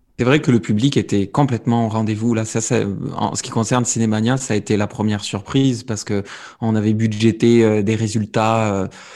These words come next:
très, très bas finalement, euh, une billetterie, euh, très conservatrice. Puis ça a été, par exemple, dans le cas du festival, dépassé, euh, deux, trois fois. Et, euh, notamment, moi aussi, euh, j'ai remarqué la région, euh, la, la,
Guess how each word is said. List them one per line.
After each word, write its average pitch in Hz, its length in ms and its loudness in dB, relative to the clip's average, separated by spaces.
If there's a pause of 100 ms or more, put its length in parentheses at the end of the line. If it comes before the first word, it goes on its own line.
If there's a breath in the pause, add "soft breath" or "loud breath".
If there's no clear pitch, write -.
(240 loud breath)
très, 117 340 2
très 117 200 -2
bas 131 320 2
finalement, 113 680 0
euh, 101 440 -4
une 104 160 0
billetterie, 107 580 0
euh, 101 180 -2
très 117 280 -4
conservatrice. 113 1040 -2 (260)
Puis 107 100 -8
ça - 140 -6
a 101 40 0
été, 101 360 -2 (360)
par 104 140 0
exemple, 107 240 0
dans 104 80 0
le 104 80 -2
cas 113 140 -2
du 107 140 -2
festival, 110 580 -4
dépassé, 117 640 -2
euh, 101 200 -2
deux, 104 140 -4
trois 117 240 -2
fois. 156 360 -2 (480 loud breath)
Et, 110 280 4
euh, 110 220 2
notamment, 120 540 4
moi 117 160 2
aussi, 123 340 2
euh, 104 480 -2
j'ai 107 120 -4
remarqué 101 480 -2
la 113 100 2
région, 117 540 0
euh, 107 220 -4
la, 104 320 -2
la, 104 160 -4